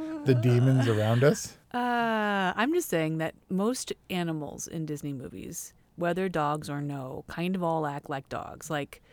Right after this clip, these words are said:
Speaker 2: Sven in Frozen kind of acts like a dog, even though he's a reindeer. I found it refreshing that Cat was, that Cat,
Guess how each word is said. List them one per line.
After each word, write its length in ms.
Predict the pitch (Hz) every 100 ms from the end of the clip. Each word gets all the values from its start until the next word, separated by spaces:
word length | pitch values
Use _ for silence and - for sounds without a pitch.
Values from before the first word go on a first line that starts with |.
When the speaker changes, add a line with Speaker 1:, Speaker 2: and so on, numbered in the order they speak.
| -
Speaker 2:
Sven 520 | - 202 180 160 190
in 300 | 214 202 226
Frozen 560 | 220 180 160 165 202 226
kind 300 | - 156 165
of 80 | 165
acts 280 | 135 - -
like 140 | 160
a 60 | 202
dog, 300 | 277 - 131
even 200 | 151 156
though 80 |
he's 160 | 147 151
a 60 | 147
reindeer. 460 | 135 131 - - - _ -
I 140 | 190
found 320 | 190 226 240
it 80 | 254
refreshing 640 | 233 226 208 180 - 170 160
that 160 | 139
Cat 320 | - 165 165 -
was, 380 | 160 151 - -
that 160 | - -
Cat, 300 | - -